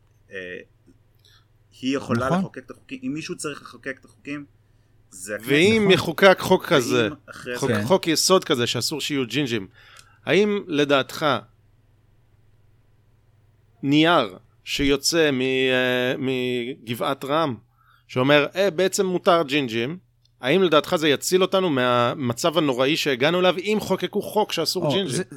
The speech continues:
Speaker 2: הלכת לכיוון קצת אחר ממה שחשבתי שאתה הולך ללכת, וזה מצוין. אה,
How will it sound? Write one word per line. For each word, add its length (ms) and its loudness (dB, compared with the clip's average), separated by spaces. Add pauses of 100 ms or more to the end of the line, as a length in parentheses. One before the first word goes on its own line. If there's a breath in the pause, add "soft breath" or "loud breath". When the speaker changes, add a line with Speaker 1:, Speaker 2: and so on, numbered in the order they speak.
Speaker 2:
הלכת 420 -4
לכיוון 400 -2
קצת 220 -8
אחר 220 -4
ממה 140 -2
שחשבתי 500 -6
שאתה 140 -6
הולך 220 -2
ללכת, 340 -6
וזה 160 -4
מצוין. 540 0 (140)
אה, 60 -6